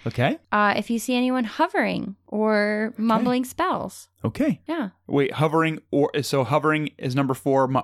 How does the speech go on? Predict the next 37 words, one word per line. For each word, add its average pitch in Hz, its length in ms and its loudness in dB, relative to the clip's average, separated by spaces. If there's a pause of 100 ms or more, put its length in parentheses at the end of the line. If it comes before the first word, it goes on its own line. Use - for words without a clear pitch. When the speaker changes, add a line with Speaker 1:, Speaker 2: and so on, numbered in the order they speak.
Speaker 1:
mumbling 131 500 0
spells 120 340 0
is 110 80 -6
five? 117 380 0
Speaker 2:
Yeah. 208 260 2 (760)
Speaker 1:
Wow, 131 80 -4
yours 170 260 0
are 127 80 2
way 110 160 2
better 117 240 2
than 101 140 2
mine. 101 340 2
I 110 60 2
was 135 140 2
just 120 140 -4
thinking, 113 220 0
like, 107 180 2
"Oh, 262 220 2
they 240 80 2
might 196 160 2
have 185 160 0
sage 131 400 2
in 131 80 0
their 127 160 2
house, 123 680 2
and, 117 340 0
uh, 135 140 0
they 131 100 2
might, 120 240 2
Speaker 2:
Well, 320 120 2
we 440 40 2
Speaker 1:
like," 480 80 -2
Speaker 2:
have 403 100 -2
sage 190 280 -4
in 185 80 -4
our 180 140 -4
house. 180 360 -6